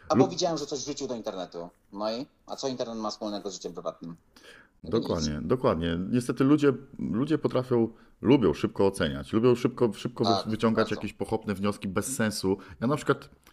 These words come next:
Speaker 2: ja mam coś taką zabawę, czasem jak mi się nudzi, e, wchodzę sobie do, na, na przykład na TikToka i czytam komentarze.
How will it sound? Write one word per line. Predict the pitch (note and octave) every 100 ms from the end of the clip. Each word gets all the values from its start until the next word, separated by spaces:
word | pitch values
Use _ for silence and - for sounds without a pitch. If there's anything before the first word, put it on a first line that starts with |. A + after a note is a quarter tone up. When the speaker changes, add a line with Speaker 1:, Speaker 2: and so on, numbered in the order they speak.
| -
Speaker 2:
ja | D3
mam | F#3+
coś | C#3
taką | - B2 G#2+
zabawę, | G#2 G2+ E2 F2 - D2+ D#2 - -
czasem | C#3 C#3
jak | A#2
mi | A#2
się | G#2+
nudzi, | F#2+ D#2+ F2 G2 - - F2+
e, | F2 E2+ E2 D#2+
wchodzę | C3+ C3+
sobie | B2+ G2 F#2+
do, | F2 - E2+
na, | F2+ -
na | E2+
przykład | F#2 E2+
na |
TikToka | D#2+ D#2 G2+ A2+
i | G2
czytam | - F2+
komentarze. | E2+ D#2+ D2+ C2+